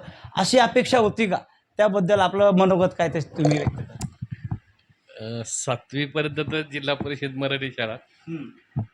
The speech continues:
Speaker 2: आठवी, नववी आणि दहावी, अ, गावातील हायस्कूल, अकरावी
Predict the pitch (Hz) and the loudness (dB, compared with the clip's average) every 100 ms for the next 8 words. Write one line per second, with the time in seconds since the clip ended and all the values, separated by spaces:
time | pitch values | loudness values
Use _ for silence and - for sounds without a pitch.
0 | 113 120 - 131 143 151 147 120 127 127 | -8 -8 -4 -2 0 -2 -6 -8 -8 -4
1 | 143 135 131 135 113 120 131 143 _ _ | -2 -2 -2 -2 0 -2 -4 -8 _ _
2 | _ _ 113 113 113 120 123 135 156 143 | _ _ -10 -8 -8 -6 -4 -4 -4 -4
3 | 113 - 120 117 _ _ _ _ _ _ | -6 -8 -16 -18 _ _ _ _ _ _
4 | _ _ _ _ _ _ 110 - 135 139 | _ _ _ _ _ _ -16 -10 -4 -2
5 | 143 147 151 | -2 -4 -4